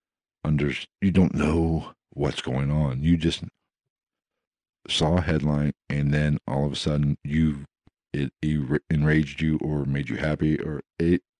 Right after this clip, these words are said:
caused some sort of emotion, and you immediately share with some sort of post or whatever with your opinion.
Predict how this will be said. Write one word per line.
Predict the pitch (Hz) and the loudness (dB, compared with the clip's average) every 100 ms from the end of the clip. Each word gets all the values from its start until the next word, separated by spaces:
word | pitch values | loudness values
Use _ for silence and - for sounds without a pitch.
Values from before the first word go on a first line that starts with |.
| _ _ _ _ | _ _ _ _
caused | - 92 92 - | 0 4 4 4
some | 85 82 | 2 2
sort | - 76 | 0 -2
of | 67 | 0
emotion, | 69 69 67 62 - - - - _ - | 0 2 0 -4 -12 -20 -20 -20 _ -6
and | 78 | -2
you | 76 71 | 0 0
immediately | 67 67 92 85 | 0 2 4 4
share | 85 82 76 76 | 2 0 0 0
with | 67 64 | -2 -4
some | - 80 71 | -6 -6 -4
sort | - 73 71 | -4 -4 -4
of | 69 64 _ _ _ _ _ _ _ _ _ _ _ _ _ _ _ _ _ - | -6 -8 _ _ _ _ _ _ _ _ _ _ _ _ _ _ _ _ _ -8
post | - 82 73 - 76 | 0 0 0 -2 0
or | 73 | 0
whatever | 71 71 71 62 - - _ _ _ _ _ _ _ _ _ | 0 0 -2 -4 -8 -16 _ _ _ _ _ _ _ _ _
with | 71 76 | -8 -2
your | 78 | 0
opinion. | - 85 71 53 | 0 -2 -2 -2